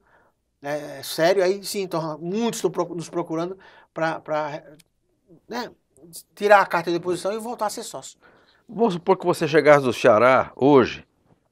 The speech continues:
Speaker 2: arrumasse emprego daqui a uma semana num, de comim, de ajudante, num, num restaurante, numa pizzaria, e você ouvisse falar que tem sindicato. Por que que você ficaria sócio do sindicato? O que te levaria um jovem trabalhador,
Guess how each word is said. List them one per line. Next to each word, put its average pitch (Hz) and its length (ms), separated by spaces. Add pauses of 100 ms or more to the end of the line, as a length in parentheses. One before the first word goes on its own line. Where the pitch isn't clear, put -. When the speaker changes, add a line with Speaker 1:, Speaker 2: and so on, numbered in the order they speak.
Speaker 2:
arrumasse 123 380
emprego 113 260
daqui 110 240
a 127 40
uma 113 60
semana 107 460
num, 87 380
de 87 260 (440)
comim, 123 480
de 90 80
ajudante, 101 560
num, 92 140
num 87 400
restaurante, 98 520
numa 90 180
pizzaria, 113 680 (520)
e 123 120
você 139 360
ouvisse 135 260
falar 123 360
que - 100
tem - 220
sindicato. 117 640 (800)
Por 220 140
que 233 120
que - 100
você 156 220
ficaria 127 360
sócio 107 340
do - 40
sindicato? 92 560
O 135 80
que - 180
te - 140
levaria 135 440
um 117 80
jovem 120 380
trabalhador, 107 640